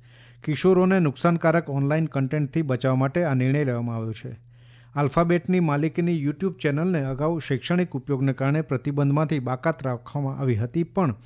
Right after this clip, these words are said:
સાડત્રીસ ટકા કિશોરો YouTube-નું નુકસાનકારક કન્ટેન્ટ જોતા હોવાનો સર્વે પ્રસિદ્ધ થયા બાદ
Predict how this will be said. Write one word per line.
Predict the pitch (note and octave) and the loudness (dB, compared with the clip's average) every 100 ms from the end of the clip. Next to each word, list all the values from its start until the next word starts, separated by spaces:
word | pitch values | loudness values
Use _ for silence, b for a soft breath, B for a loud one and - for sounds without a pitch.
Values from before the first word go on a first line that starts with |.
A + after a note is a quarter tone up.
| B B B | B B B
સાડત્રીસ | - D#3 E3 G3+ A3 G3 | 0 4 4 4 4 4
ટકા | F3+ | 2
કિશોરો | F#3 D#3 C3+ F#3+ E3 C3+ | 2 0 2 4 4 4
YouTube-નું | D3 D3 F#3 F3 F#3 | 2 2 0 2 4
નુકસાનકારક | C#3+ - F3 F3 E3 E3+ E3+ - - | 2 2 0 2 4 2 0 -12 -6
કન્ટેન્ટ | D3+ C#3 F3 F3+ | 0 2 4 2
જોતા | D#3 C3 C#3 C#3 | 0 0 2 4
હોવાનો | C3+ E3 D#3+ | 4 2 0
સર્વે | - C#3+ D#3+ E3+ | 0 2 4 2
પ્રસિદ્ધ | B2 C#3+ C#3+ C3 B2+ | 2 -2 -2 -2 0
થયા | B2 C#3 | 0 2
બાદ | D#3+ D#3+ | 4 4